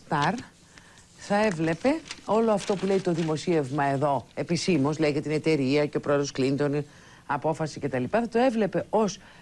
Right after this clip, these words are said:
υποθετική του μέλλοντος ιστορία, ώστε ένας πράκτορας του F B I, και το λέω γιατί είναι πάρα πολύ χαρακτηριστικό,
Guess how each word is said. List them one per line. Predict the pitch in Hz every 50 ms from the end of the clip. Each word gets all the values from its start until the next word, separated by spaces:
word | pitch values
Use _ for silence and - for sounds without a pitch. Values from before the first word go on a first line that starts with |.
| - _
υποθετική | - 208 190 190 185 185 170 - 180 147 - 170 165 - 220 240
του | 180 - 202
μέλλοντος | 190 196 208 208 208 190 175 165 165 151 147 143 - -
ιστορία, | 147 139 - - 139 131 131 147 165 196 226 240 254 - - - - - - -
ώστε | - 180 180 170 - 208
ένας | 214 240 262 277 277
πράκτορας | - - 240 254 247 - - 190 185 175 -
του | - 185
F | 180 175 170 - 170
B | 175 165 151 147 156
I, | 170 165
και | 202
το | 175 190
λέω | 196 214
γιατί | 220 226 208
είναι | 220 196
πάρα | 233 233 214
πολύ | - 175 165
χαρακτηριστικό, | 151 - 151 143 143 - 135 139 135 - 139 113 151 165 185